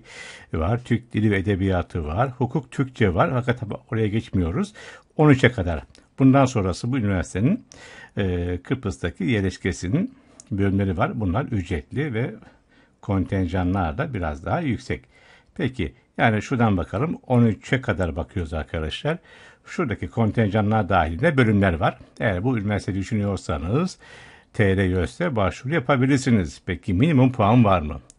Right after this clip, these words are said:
Onunla ilgili de ek dokuzu burada yayınlamışlar. Fakat buradaki bilgiye göre ve bakarsak eğer minimum tavan puanlar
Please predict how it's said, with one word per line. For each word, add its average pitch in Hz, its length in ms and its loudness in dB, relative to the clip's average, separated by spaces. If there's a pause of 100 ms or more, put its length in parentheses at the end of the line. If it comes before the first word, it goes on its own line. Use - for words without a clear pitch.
(140)
Onunla 151 260 2
ilgili 85 260 -2
de - 80 -4
ek 127 240 -2
dokuzu 104 560 0 (340)
burada 80 280 -6 (220)
yayınlamışlar. 131 760 -2 (360)
Fakat - 440 -2 (560)
buradaki 127 640 -2 (960)
bilgiye 110 460 2
göre 101 500 -2 (600)
ve 101 160 -4
bakarsak 98 520 -4
eğer 101 220 -2 (340)
minimum 113 400 4 (180)
tavan 113 340 0
puanlar 92 500 -2